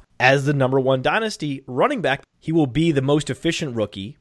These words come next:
When he touches the ball, I think that he will do the most with it, but I think his touches will be relatively limited compared to Leonard Fournette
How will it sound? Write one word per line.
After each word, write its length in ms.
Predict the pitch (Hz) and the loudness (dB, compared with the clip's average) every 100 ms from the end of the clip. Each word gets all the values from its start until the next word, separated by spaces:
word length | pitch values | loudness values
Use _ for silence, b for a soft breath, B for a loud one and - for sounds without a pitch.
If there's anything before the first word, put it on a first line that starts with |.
| _ | _
When 160 | 127 135 | -2 -2
he 100 | 147 | -2
touches 400 | 170 175 165 135 | -2 -2 -2 -6
the 80 | |
ball, 400 | 117 110 101 123 | -4 -2 -2 -2
I 120 | 110 113 | -2 -4
think 300 | 139 131 131 | -4 -6 -2
that 280 | 120 - _ | -2 -4 _
he 120 | - | -8
will 140 | 143 135 | -4 -2
do 160 | 131 | 0
the 80 | 127 | -2
most 300 | 117 131 135 | 0 -2 -2
with 240 | 110 147 107 | -2 0 0
it, 180 | - _ | -8 _
but 140 | 131 127 | 0 2
I 60 | |
think 200 | 123 143 | 0 -4
his 120 | 139 | -6
touches 440 | - 175 180 131 127 | -4 -6 -4 -8 -6
will 100 | 123 | -4
be 120 | 123 | -4
relatively 560 | 117 123 127 135 123 117 | -2 -2 -2 -2 -6 -6
limited 480 | 107 151 135 113 - | -4 -2 -2 -4 -8
compared 560 | 117 - 127 123 123 | -10 -6 0 0 -2
to 60 | 123 | -6
Leonard 320 | 110 117 107 | -6 -4 -6
Fournette 420 | - 113 104 107 | -6 -6 -4 -4